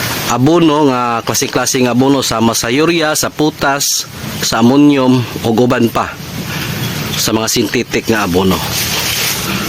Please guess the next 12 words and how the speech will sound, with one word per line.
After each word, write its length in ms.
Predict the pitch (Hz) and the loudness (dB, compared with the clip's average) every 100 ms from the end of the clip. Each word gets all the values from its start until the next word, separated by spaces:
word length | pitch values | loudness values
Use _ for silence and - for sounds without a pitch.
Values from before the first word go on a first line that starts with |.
| - - - - - - - - - | -4 -4 -4 -4 -4 -4 -4 -4 -2
So, 120 | - | 0
ingani 360 | 110 120 123 127 | 0 0 2 0
atong 240 | 123 120 | 0 -2
tanawon, 480 | 123 123 120 110 113 120 - - - | 0 0 0 2 2 0 -2 -4 0
tanawon 360 | 113 120 131 123 | 0 2 0 2
po 80 | |
nato 280 | 131 117 123 | 0 2 0
diri 160 | 120 123 | 2 0
kung 160 | 120 | 0
nabay 240 | 117 117 120 | 2 2 2
mga 160 | 117 | 2
sakit. 320 | 117 143 127 | -2 -4 -6